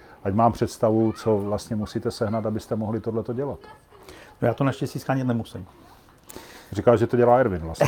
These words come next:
Speaker 1: ne?
Speaker 2: <laughs>
Speaker 1: Povětšinou.
Speaker 2: Tohle, tohle dělá Erwin, takže mi to teoreticky jakoby může být jedno, ale určitě by se za to dali postavit dva hezký rodinný domky.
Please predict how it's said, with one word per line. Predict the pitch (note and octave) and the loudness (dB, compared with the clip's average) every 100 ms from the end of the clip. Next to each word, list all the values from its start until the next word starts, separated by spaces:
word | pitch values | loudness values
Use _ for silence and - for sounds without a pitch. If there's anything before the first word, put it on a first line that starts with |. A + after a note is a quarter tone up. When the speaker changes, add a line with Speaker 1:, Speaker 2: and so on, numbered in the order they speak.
| F2+ | 2
Speaker 1:
ne? | G2+ | 0
Speaker 2:
<laughs> | |
Speaker 1:
Povětšinou. | - F3+ F#2 B2+ | 4 4 4 0
Speaker 2:
Tohle, | C#3+ | 0
tohle | - B2 B2+ | 0 -4 -2
dělá | B2+ B2+ | 2 2
Erwin, | C3+ A#2+ B2 B2 | 2 2 0 0
takže | A#2+ A#2 | 0 2
mi | A2+ | 0
to | A2+ B2 | -2 0
teoreticky | A#2 A#2+ A#2 - A2+ - | 4 4 2 -2 -6 0
jakoby | A#2 B2+ B2 | 0 0 -2
může | A#2+ A#2 | 0 0
být | A#2 A2 | 0 -2
jedno, | A#2 A#2 C3+ C#3+ | -4 0 2 4
ale | C#3+ C#3+ D3 - - - - - - - | 4 2 0 -12 -20 -20 -20 -20 -20 -8
určitě | - - C3 | -6 -4 -2
by | C3+ | 0
se | C#3 C3 | 0 0
za | A#2 | 0
to | C3+ | 2
dali | C3 C3 | 2 0
postavit | A#2+ - B2+ | -2 -2 -2
dva | A#2+ A#2 | -2 2
hezký | A#2 A#2 C3+ | 2 2 -2
rodinný | A#2+ A#2 A#2+ | 0 0 0
domky. | A#2 A2 - | -2 -4 -10